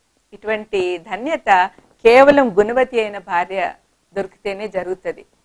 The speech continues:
గుణవతి అయిన భార్యలోనే ఈ లక్షణాలన్నీ ఉంటాయి. కాబట్టి,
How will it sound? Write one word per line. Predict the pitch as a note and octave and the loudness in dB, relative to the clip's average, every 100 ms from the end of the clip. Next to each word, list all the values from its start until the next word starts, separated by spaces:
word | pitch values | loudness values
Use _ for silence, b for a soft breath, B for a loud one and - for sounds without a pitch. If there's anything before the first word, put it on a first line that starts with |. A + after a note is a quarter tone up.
| _ G3+ | _ -8
గుణవతి | G#3 A#3+ B3 A#3+ | -2 0 0 0
అయిన | A3 G3+ | -2 -6
భార్యలోనే | F3 G3 G#3+ A3+ G#3+ A#3 | -6 -4 -4 -6 -8 -6
ఈ | G#3+ | -8
లక్షణాలన్నీ | E3 - _ F#3+ F#3+ F#3 F#3+ | -8 -12 _ -10 -10 -10 -12
ఉంటాయి. | E3+ E3+ F#3 - _ _ _ | -14 -14 -16 -16 _ _ _
కాబట్టి, | G#3 G#3 G#3 G3 F#3 | -8 -6 -4 -4 -4